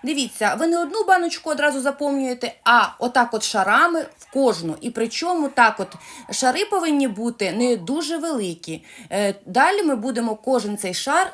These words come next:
заливати маринадом. Тому от саме такий процес, щоб у вас вистачило і баклажанів, і вистачило маринаду.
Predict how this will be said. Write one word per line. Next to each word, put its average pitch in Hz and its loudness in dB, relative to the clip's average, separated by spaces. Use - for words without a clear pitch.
заливати 208 0
маринадом. 208 -2
Тому 285 2
от 403 0
саме 269 0
такий 247 -6
процес, 240 -6
щоб 220 -4
у 233 -4
вас 233 2
вистачило 208 -6
і - -10
баклажанів, 226 -4
і 202 -4
вистачило 285 -6
маринаду. 208 -2